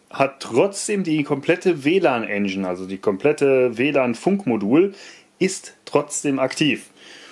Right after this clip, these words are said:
Und er versucht auch Dinge zu tun. Das wollen wir nicht, deswegen machen wir hier die Zeilen noch dabei. Wir includen entsprechend den Wi-Fi-Treiber,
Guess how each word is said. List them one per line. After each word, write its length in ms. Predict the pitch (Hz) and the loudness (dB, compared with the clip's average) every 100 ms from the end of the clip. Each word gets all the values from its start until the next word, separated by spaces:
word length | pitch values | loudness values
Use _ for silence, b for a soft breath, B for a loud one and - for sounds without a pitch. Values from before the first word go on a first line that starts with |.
| B | B
Und 220 | - 120 | -4 0
er 100 | 123 | 2
versucht 360 | 123 120 135 - | 2 2 0 0
auch 140 | 123 | 0
Dinge 240 | 139 165 147 | 2 2 2
zu 140 | - | 0
tun. 360 | 135 113 92 - _ - | 0 0 -2 -6 _ -18
Das 260 | - - | -18 0
wollen 220 | 135 175 | 2 4
wir 100 | 156 | 4
nicht, 380 | 113 131 202 - | 2 0 -2 -2
deswegen 420 | 127 131 143 143 | -2 0 -2 0
machen 200 | 143 139 | 2 2
wir 80 | 143 | 2
hier 160 | 139 220 | 0 0
die 200 | 143 104 | 0 -2
Zeilen 500 | - - 104 92 90 | -6 -4 -2 0 -2
noch 140 | 92 | -4
dabei. 520 | - 92 127 202 202 - | 0 2 4 4 0 -8
Wir 180 | - 107 | -8 -4
includen 500 | 104 107 - 123 123 | -4 -4 -4 -4 -2
entsprechend 560 | 107 98 - 101 104 - | -2 -2 -2 -2 -4 -10
den 140 | 85 | -4
Wi-Fi-Treiber, 920 | 92 147 170 156 147 131 135 135 131 | 0 2 2 2 4 4 4 4 2